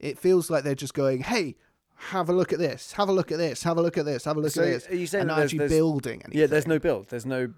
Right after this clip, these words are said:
Speaker 2: there's no, um, structure. It's just flash, flash, flash, flash.
Speaker 1: Yeah.
Speaker 2: And then it's, "Oh, we've got a weekly T V show coming up." And it's like, but you haven't really got any sort of established story at the moment.
Speaker 1: Yes.
Speaker 2: There's no real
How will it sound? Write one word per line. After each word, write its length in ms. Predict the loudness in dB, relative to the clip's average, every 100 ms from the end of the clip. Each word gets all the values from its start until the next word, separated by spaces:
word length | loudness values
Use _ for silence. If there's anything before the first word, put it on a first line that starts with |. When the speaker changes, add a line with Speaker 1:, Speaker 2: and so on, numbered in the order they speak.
| -6
Speaker 2:
there's 180 | -4 0
no, 280 | 0 0 0
um, 240 | -2 -4
structure. 500 | -4 -2 -2 -4 -10
It's 160 | -10 -8
just 500 | 0 0 0 -10 -20 _ _ _ _ _ _ _ _
flash, 480 | -8 -2 0 0 -4
flash, 340 | -4 -4 -4
flash, 340 | -6 -6 -6 -10
flash. 300 | -8 -6 -6
Speaker 1:
Yeah. 140 | -4
Speaker 2:
And 80 | -2
then 80 | -2
it's, 160 | -4 0
"Oh, 100 | 2
we've 140 | 2
got 160 | 0 -2
a 40 |
weekly 300 | -2 -6 -8
T 140 | -8 -6
V 100 | -6
show 140 | -6
coming 240 | -8 -8 -8
up." 120 | -10
And 80 | -12
it's 120 | -10
like, 160 | -12 -14 _ _ _ _ _ _ -12
but 80 | -6
you 60 |
haven't 180 | -4 -2
really 120 | -2 0
got 140 | -2
any 140 | -2
sort 160 | -4 -6
of 60 | -6
established 560 | -8 -8 -6 -6 -6
story 300 | -4 -2 0
at 40 | -2
the 60 |
moment. 360 | -6 -10 -12 -16
Speaker 1:
Yes. 360 | -10 -8 -8 -6
Speaker 2:
There's 200 | -6 -4
no 160 | 0 0
real 440 | 2 2 0 -4